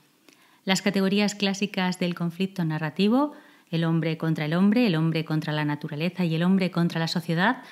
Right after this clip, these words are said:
son todas aplicables aquí. Al abrirse cada escena, has de saber cuál es el conflicto principal de esa escena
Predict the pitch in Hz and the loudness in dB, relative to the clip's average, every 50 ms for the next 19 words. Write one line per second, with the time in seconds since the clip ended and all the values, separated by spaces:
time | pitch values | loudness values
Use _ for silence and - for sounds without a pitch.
0 | - - - - - _ - - 208 208 226 233 226 208 190 196 208 202 - 165 | -20 -20 -20 -20 -20 _ -6 0 2 4 4 4 2 2 2 0 0 0 -2 -4
1 | - - 160 160 - 160 165 180 196 185 - 160 - - 165 151 160 - _ _ | -4 -6 -6 -4 -2 -2 0 0 -2 -2 -4 -6 -8 -8 -8 -8 -10 -12 _ _
2 | _ _ _ _ _ - - - - - 190 196 190 185 202 220 214 - 233 226 | _ _ _ _ _ -16 -14 -14 -6 -2 2 4 4 4 4 4 2 2 0 -2
3 | 226 - 226 233 240 262 254 247 254 - 254 247 220 202 196 202 196 196 190 185 | 0 0 2 2 4 4 2 2 2 2 4 6 6 6 4 2 0 -2 0 0
4 | 196 190 202 202 185 202 208 202 - 220 220 233 254 247 233 220 190 - 185 180 | 0 0 0 0 0 0 0 0 0 2 2 2 2 2 0 0 0 0 0 0
5 | 160 - 208 208 208 233 220 190 190 175 185 185 185 190 190 185 185 196 196 220 | 0 0 -2 -2 0 -2 0 2 2 2 2 0 0 0 0 0 0 0 0 0
6 | 196 202 202 208 208 190 175 170 180 | -2 -2 0 0 2 2 2 0 0